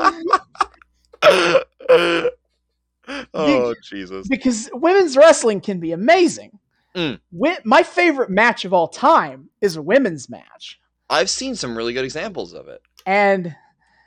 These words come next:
Speaker 2: why don't we talk about my favorite women's match of all time?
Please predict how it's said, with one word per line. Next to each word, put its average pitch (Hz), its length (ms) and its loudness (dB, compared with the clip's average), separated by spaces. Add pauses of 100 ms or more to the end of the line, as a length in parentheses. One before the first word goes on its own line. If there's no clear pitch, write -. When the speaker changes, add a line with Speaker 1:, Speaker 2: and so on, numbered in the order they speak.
(480)
Speaker 2:
why 330 300 6
don't 269 360 6 (440)
we 233 260 -4
talk 233 380 2
about 156 480 -6 (260)
my 190 160 0
favorite 202 580 0
women's 196 460 -4
match 170 380 -8
of 175 160 -14
all 143 180 -4
time? 131 440 -8